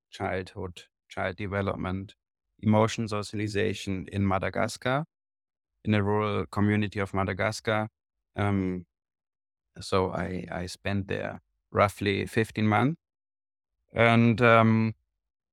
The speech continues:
so this was for my P H D.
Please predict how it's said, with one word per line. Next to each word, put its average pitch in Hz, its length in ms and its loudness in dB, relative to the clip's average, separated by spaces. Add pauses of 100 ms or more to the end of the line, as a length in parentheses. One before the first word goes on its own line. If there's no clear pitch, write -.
(840)
so 117 160 6
this 120 200 6
was 120 180 6
for - 240 0
my 110 500 0
P 110 140 -4
H 104 240 -4
D. 151 300 -2